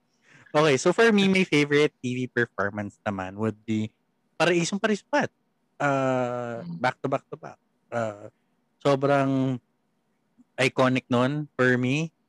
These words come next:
Speaker 1: Uh, tapos, may nag-comment nga sa Twitter last night na nagsabi na, mm, doon daw nakita yung galing ni Regine kasi daw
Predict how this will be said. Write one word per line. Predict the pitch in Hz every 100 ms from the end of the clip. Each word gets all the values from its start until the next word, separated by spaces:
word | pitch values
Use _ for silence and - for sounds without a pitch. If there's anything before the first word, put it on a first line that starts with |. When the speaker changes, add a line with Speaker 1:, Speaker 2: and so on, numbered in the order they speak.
| _ _ _
Speaker 1:
Uh, | 120 117 117 117 117
tapos, | 117 113 127 123 123 - - - - _ _ _
may | - 143
nag-comment | 139 - 147 147 143
nga | 143
sa | 135 151
Twitter | - 127 - 127 123 123
last | 117 117 -
night | 113 107 107 _ _ _ _
na | 127 123 123
nagsabi | 120 - 120 117 123
na, | 117 117 117 117 113
mm, | 123 123 131 123 120
doon | 120 139 139
daw | 139
nakita | 139 - 120 120
yung | 120 117 120 117 117 _ _ -
galing | 127 135 131 131
ni | 123
Regine | 117 110 113 127
kasi | 139 -
daw | 117 123